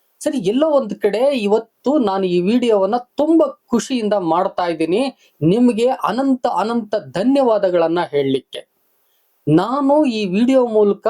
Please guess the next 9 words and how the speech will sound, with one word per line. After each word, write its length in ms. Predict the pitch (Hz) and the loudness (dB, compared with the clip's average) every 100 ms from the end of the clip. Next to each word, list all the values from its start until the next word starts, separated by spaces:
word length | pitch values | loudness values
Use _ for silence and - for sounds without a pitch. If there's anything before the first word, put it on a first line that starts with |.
| 240 | 0
ನಿಮ್ಮೆಲ್ರಿಗೂ 680 | 190 156 147 247 269 226 214 | 0 0 0 2 0 -2 -6
ಕೂಡ 300 | - 185 185 | 0 2 2
ಅನಂತ 640 | 214 - 196 254 254 233 | 0 -4 -2 0 0 0
ಅನಂತ 460 | 190 185 220 208 190 | -4 -4 -4 -4 -4
ಧನ್ಯವಾದಗಳನ್ನ 840 | 180 214 208 185 175 165 160 151 135 - | -4 0 2 2 2 2 0 -2 -6 -4
ಹೇಳಲೇಬೇಕು, 960 | - 226 262 262 254 202 214 208 - 233 | 0 0 2 2 2 4 2 2 2 2
ಅದನ್ನ 260 | 180 165 156 156 | 2 0 -2 -2
ಹೇಳಕ್ಕೆ 320 | 214 208 165 | -2 -2 0
ಹೊರಟಿದ್ದೀನಿ. 560 | 143 135 127 127 - | 0 0 -6 -8 -10